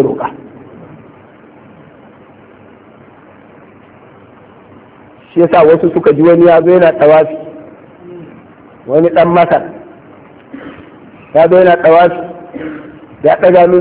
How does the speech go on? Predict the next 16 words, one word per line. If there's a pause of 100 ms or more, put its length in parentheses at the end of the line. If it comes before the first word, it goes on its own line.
yana
addu'a, (1700)
yana
ce,
"Allahumma
ij'alni
min
al-asharati
al-mubashshirin
bil
janna." (2750)
Allah
ka
shigar
da
ni